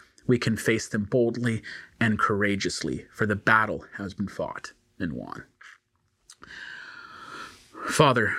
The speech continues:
we give you thanks for this incredible story. We give you thanks that your scriptures are always pointing to your son, Jesus.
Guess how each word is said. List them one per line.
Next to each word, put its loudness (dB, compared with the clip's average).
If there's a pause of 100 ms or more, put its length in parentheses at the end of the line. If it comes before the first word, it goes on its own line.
(260)
we 2
give 2
you 2
thanks 2
for -2
this -4
incredible 0
story. 0 (1200)
We 4
give 4
you 0
thanks 0
that 0 (1080)
your 6
scriptures 2
are 2
always 2
pointing 0
to -2
your 2
son, 2
Jesus. -2